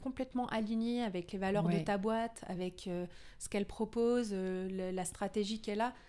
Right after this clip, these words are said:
Speaker 1: c'est ça, en fait, la clé, finalement. C'est
Speaker 2: Mhm.
Speaker 1: d'être en accord avec le sens,
Speaker 2: Ouais, exactement.
Speaker 1: euh, de ta carrière, que ce soit en salariat ou en entrepreneuriat.
Speaker 2: Mhm. Mhm.
Speaker 1: Euh,
Speaker 2: Oui, parce que ça ne convient pas à tout le monde, l'entrepreneuriat.
Speaker 1: Non. Et, m-, mais si,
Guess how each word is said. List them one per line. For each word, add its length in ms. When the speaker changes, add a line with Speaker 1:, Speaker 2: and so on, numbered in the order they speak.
Speaker 1:
c'est 140
ça, 140
en 40
fait, 220
la 100
clé, 220
finalement. 380
C'est 140
Speaker 2:
Mhm. 80
Speaker 1:
d'être 200
en 140
accord 280
avec 300
le 80
sens, 500
Speaker 2:
Ouais, 200
exactement. 420
Speaker 1:
euh, 320
de 100
ta 160
carrière, 520
que 80
ce 160
soit 340
en 160
salariat 540
ou 120
en 80
entrepreneuriat. 720
Speaker 2:
Mhm. 120
Mhm. 80
Speaker 1:
Euh, 160
Speaker 2:
Oui, 80
parce 160
que 80
ça 100
ne 60
convient 320
pas 80
à 80
tout 120
le 60
monde, 160
l'entrepreneuriat. 580
Speaker 1:
Non. 240
Et, 500
m-, 240
mais 240
si, 320